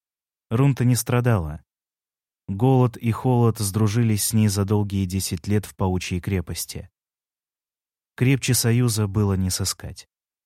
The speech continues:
Крестьяне, привычные к бедной жизни, тоже не горевали. Иногда они давали ей еду, кормили с грязной ложки объедками,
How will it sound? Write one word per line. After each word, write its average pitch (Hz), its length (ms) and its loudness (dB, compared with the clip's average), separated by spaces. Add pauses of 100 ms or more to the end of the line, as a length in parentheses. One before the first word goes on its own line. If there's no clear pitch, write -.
(1300)
Крестьяне, 123 540 2
привычные 120 560 2
к 101 60 -6
бедной 110 320 2
жизни, 120 480 0 (240)
тоже 127 240 2
не 95 120 2
горевали. 85 560 -4 (720)
Иногда 139 360 4
они 151 160 6
давали 123 340 2
ей 107 220 2
еду, 98 340 -2
кормили 131 440 0
с 107 100 0
грязной 107 400 0
ложки 117 320 0
объедками, 98 680 -2